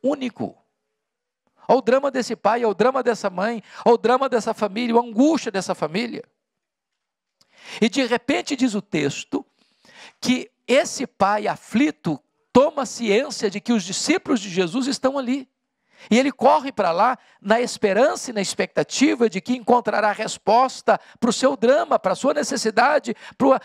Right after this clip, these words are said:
pra angústia da sua família. E quando apresenta o seu caso aos discípulos de Jesus, que estão discutindo com os escribas, eles não têm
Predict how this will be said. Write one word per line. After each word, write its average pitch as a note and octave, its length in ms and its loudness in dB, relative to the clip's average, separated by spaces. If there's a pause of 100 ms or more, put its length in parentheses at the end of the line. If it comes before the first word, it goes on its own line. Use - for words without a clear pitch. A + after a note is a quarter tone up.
pra C#4 180 4
angústia C4+ 540 2
da B3 120 2
sua B3+ 200 0
família. A#3+ 540 0 (180)
E A#3 80 0
quando C4+ 240 2
apresenta A3+ 760 0
o - 40 -2
seu C4+ 240 0
caso G#3+ 420 0
aos F#3+ 180 -8
discípulos C4+ 680 -2
de A3+ 120 -4
Jesus, G3+ 380 -2 (200)
que A#3+ 80 0
estão A#3 240 0
discutindo C4 800 -2
com C#4+ 120 -2
os A#3 120 -4
escribas, G3+ 720 -2 (260)
eles B3 560 0
não G#3+ 580 -2 (140)
têm G3 340 -4